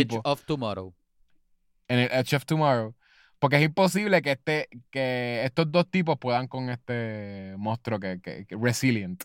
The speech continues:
Speaker 2: Ni siquiera, ni siquiera J K Simmons, que es bien fuerte.
Speaker 1: Te enseñan que también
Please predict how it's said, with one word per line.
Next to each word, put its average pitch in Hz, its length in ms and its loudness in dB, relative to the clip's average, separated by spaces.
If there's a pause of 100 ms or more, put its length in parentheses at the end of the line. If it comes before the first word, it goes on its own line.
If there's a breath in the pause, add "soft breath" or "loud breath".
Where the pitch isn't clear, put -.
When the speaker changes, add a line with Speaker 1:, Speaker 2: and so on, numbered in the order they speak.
(140)
Speaker 2:
Ni 135 100 -8
siquiera, 135 640 -2
ni 135 100 -8
siquiera 117 360 -6
J 127 280 -6
K 160 140 -10
Simmons, 135 540 -16
que 113 100 -14
es 101 80 -14
bien 123 160 -14
fuerte. 113 480 -18 (1160)
Speaker 1:
Te 165 80 6
enseñan 175 420 4
que 202 100 0
también 196 300 2